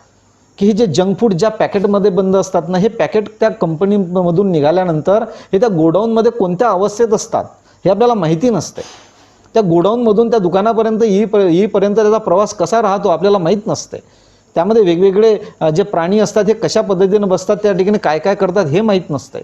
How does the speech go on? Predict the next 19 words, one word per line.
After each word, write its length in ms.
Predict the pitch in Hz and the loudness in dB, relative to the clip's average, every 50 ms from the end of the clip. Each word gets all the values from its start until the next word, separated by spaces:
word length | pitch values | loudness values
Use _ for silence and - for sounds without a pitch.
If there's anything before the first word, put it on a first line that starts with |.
| - _ _ _ _ _ _ _ - - | -16 _ _ _ _ _ _ _ -8 -2
आणि 160 | 170 214 214 | 0 2 2
ते 80 | 220 | 2
जंक 320 | 160 117 160 175 185 170 - | 2 2 0 0 0 0 0
फूड 120 | 254 269 | 0 0
ज्या 540 | 226 208 240 226 226 226 208 170 160 165 175 | 2 2 2 4 4 2 0 0 -2 -4 -2
पॅकेटमध्ये 520 | 160 185 165 - 196 185 196 196 196 190 196 | 0 0 0 0 0 0 0 2 2 2 2
असतात 220 | 180 - 208 202 202 214 | 2 0 -2 -2 0 -2
ते 60 | 202 | -2
पॅकेट 500 | 202 - - 160 151 - 185 202 226 208 | -2 -2 -2 -2 0 2 2 2 2 2
जर 220 | 196 160 190 196 | 2 2 2 2
उघडलं 460 | 180 160 147 151 170 170 180 185 180 180 | 4 4 4 2 2 2 2 2 2 2
नाही 180 | 190 208 196 | 0 0 2
तर 40 | 214 | 0
आपण 300 | 180 156 - - 170 160 156 | 0 0 -2 -2 -4 -2 -2
ते 80 | 202 202 | -2 0
दातानं 460 | 151 135 127 131 - 147 156 170 190 | 0 0 -2 0 -2 -2 -2 -2 -4
तोडून 400 | 180 - 160 147 151 175 190 180 | -2 -2 -2 0 0 0 -2 -4
खातो 360 | - 131 - - 147 - 160 - _ _ _ _ _ _ _ _ _ _ _ _ _ _ _ _ - | -6 -6 -6 -4 -6 -6 -6 -12 _ _ _ _ _ _ _ _ _ _ _ _ _ _ _ _ -6
बघा. 180 | 135 135 139 | -4 -4 -4